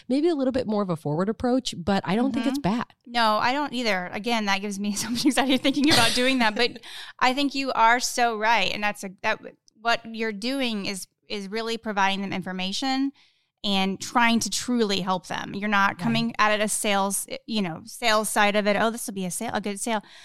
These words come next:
Speaker 2: If you lean into it, I mean, look at all these words where you lean in.
Speaker 1: Oh my God. We're
Speaker 2: Um,
Speaker 1: so inspirational in
Speaker 2: if you
Speaker 1: twenty twenty-three.
Speaker 2: Yes.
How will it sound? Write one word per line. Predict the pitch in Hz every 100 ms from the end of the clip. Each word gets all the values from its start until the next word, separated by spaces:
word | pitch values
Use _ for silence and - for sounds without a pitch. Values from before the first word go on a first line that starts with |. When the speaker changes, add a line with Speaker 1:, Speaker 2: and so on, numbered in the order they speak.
| - _ _
Speaker 2:
If | 240 226
you | 233 220
lean | 240 240
into | 233 247 233 214
it, | 196 185 -
I | - -
mean, | 202
look | 262
at | -
all | 311
these | 220 190 - _ _ _ _ _
words | 190 185 294 233 208
where |
you | 180 185
lean | 196 240 233
in. | 214 214 202 170
Speaker 1:
Oh | 175
my | 196 147
God. | - 139 143 269
We're | 247 226
Speaker 2:
Um, | 202
Speaker 1:
so | 175 139
inspirational | 151 143 - 135 139 - 139
in | 143
Speaker 2:
if | -
you |
Speaker 1:
twenty | 277 262 262
twenty-three. | 254 247 240 143 156
Speaker 2:
Yes. | 254 240 262 226 180 -